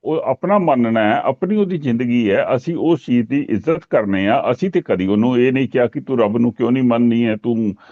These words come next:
ਤੂੰ ਕ-, ਅਹ, ਗਲਤ ਹੈ ਜਾਂ ਤੂੰ ਠੀਕ ਹੈ। ਆਪਣਾ, ਆਪਣੀ ਜ਼ਿੰਦਗੀ ਆਪਣੇ ਤਰੀਕੇ ਦੇ ਨਾਲ ਜਿਉਣੀ ਹੈ। ਪਰ ਇਸ ਤਰੀਕੇ ਦਾ ਗਰੂਰ ਹੋਣਾ ਬੰਦੇ 'ਚ, ਜਿਸ ਤਰੀਕੇ ਨਾਲ ਉਹਨੇ ਗੱਲ ਕੀਤੀ ਹੈ,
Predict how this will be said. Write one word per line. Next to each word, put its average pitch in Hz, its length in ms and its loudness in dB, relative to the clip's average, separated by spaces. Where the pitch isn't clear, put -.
ਤੂੰ 123 280 0
ਕ-, 98 280 -4
ਅਹ, 104 540 0
ਗਲਤ 120 440 0
ਹੈ 113 200 -2
ਜਾਂ 110 260 -4
ਤੂੰ 110 240 -8
ਠੀਕ 127 340 -4
ਹੈ। 98 280 0
ਆਪਣਾ, 139 520 -2
ਆਪਣੀ 143 300 -2
ਜ਼ਿੰਦਗੀ 120 400 0
ਆਪਣੇ 117 280 -2
ਤਰੀਕੇ - 340 -10
ਦੇ 85 120 -8
ਨਾਲ 85 200 -2
ਜਿਉਣੀ 92 400 -2
ਹੈ। 107 120 -6
ਪਰ 190 220 0
ਇਸ 165 260 2
ਤਰੀਕੇ 180 320 -6
ਦਾ 175 120 2
ਗਰੂਰ 123 560 0
ਹੋਣਾ 139 260 0
ਬੰਦੇ 107 340 0
'ਚ, 101 100 -8
ਜਿਸ 101 280 -4
ਤਰੀਕੇ 131 320 -6
ਨਾਲ 131 220 -4
ਉਹਨੇ 131 180 -2
ਗੱਲ 104 260 0
ਕੀਤੀ 104 440 -4
ਹੈ, 120 220 2